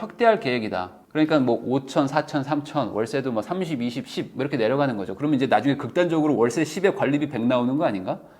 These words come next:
그럴지도 모르겠어요. 자, 그래서 이런 거를 계속 낮춰가면서 이쪽 방향으로 가려고 한다. 어, 그러면 이게 어떻게 되는 거지? 점점 더 저는 좀,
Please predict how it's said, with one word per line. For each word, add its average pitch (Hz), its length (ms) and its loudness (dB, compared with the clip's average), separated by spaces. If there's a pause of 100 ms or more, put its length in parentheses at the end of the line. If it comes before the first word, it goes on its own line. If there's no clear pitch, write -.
그럴지도 156 320 2
모르겠어요. 113 640 0 (280)
자, 113 120 -2
그래서 175 240 4
이런 185 400 8
거를 190 260 6
계속 160 460 6
낮춰가면서 127 1200 4 (220)
이쪽 135 320 0
방향으로 139 500 2
가려고 120 440 -4
한다. 113 400 -6 (400)
어, - 180 -20 (200)
그러면 180 300 0
이게 135 120 -2
어떻게 113 260 -4
되는 104 200 -8
거지? 127 360 -14 (540)
점점 170 480 0
더 151 240 6
저는 127 380 0
좀, 110 320 -4